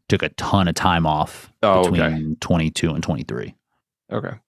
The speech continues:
Speaker 2: I thought, I thought last year, like, he just came out and it's like, "Wow, where did that come from?" Or, or he's, like, this next superstar and just kinda figured it out.
Speaker 1: He's, he's a very big dude, very muscular, very strong. So U S sleds could be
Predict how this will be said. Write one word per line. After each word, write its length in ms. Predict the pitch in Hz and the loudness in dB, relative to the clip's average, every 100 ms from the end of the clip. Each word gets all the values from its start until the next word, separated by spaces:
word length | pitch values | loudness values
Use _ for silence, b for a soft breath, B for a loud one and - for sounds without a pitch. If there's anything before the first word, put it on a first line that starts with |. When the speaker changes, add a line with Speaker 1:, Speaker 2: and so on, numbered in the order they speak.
| - | -4
Speaker 2:
I 80 | 127 | 2
thought, 340 | 139 113 - | 2 2 0
I 80 | 120 | 0
thought 200 | 123 104 | 2 4
last 280 | 90 87 - | 2 2 0
year, 220 | 95 90 | 0 0
like, 240 | 87 87 - | -2 -6 -6
he 140 | - | 0
just 160 | 98 - | 0 0
came 300 | - 95 90 | 2 4 4
out 180 | 85 | 4
and 80 | 80 | 0
it's 100 | 78 | -4
like, 120 | 87 | -6
"Wow, 260 | 90 90 76 | 0 2 2
where 360 | 76 87 95 92 | 0 4 4 4
did 80 | 85 | 4
that 220 | 87 87 | 2 2
come 180 | 90 92 | -4 -6
from?" 160 | 82 | -4
Or, 120 | 85 - | -4 -2
or 120 | 85 | -2
he's, 180 | 90 85 | 0 2
like, 180 | 82 82 | 0 0
this 340 | 82 - - - _ _ | -4 -4 -12 -16 _ _
next 280 | - 87 - | 0 0 2
superstar 400 | 90 95 - 82 | -2 -4 0 0
and 80 | 82 | 0
just 120 | 82 | -2
kinda 160 | 90 85 | -4 -2
figured 280 | 92 87 82 | -2 -2 0
it 80 | |
out. 280 | 50 50 50 _ _ _ _ _ _ _ _ _ _ _ | 0 -2 -4 _ _ _ _ _ _ _ _ _ _ _
Speaker 1:
He's, 300 | - 120 101 - | 2 4 4 0
he's 200 | 117 120 | 2 4
a 100 | 104 | 4
very 320 | 95 110 143 | 2 4 4
big 280 | 147 127 135 | 4 2 2
dude, 360 | 127 135 131 131 _ _ _ _ _ _ | 2 4 2 0 _ _ _ _ _ _
very 240 | 95 104 123 | -4 2 4
muscular, 420 | 117 107 110 104 | 2 0 0 0
very 160 | 104 | 0
strong. 720 | 110 - 120 110 98 92 98 - | -2 -2 2 2 2 0 -4 -10
So 440 | _ - 95 92 - - | _ -4 -2 -2 -4 -6
U 220 | 104 113 | 2 2
S 100 | 104 | 2
sleds 580 | - 104 101 107 107 - _ _ _ | 0 0 0 -2 -8 -14 _ _ _
could 300 | - 101 90 | 0 0 2
be 560 | 98 95 92 90 95 | 2 2 0 -2 -4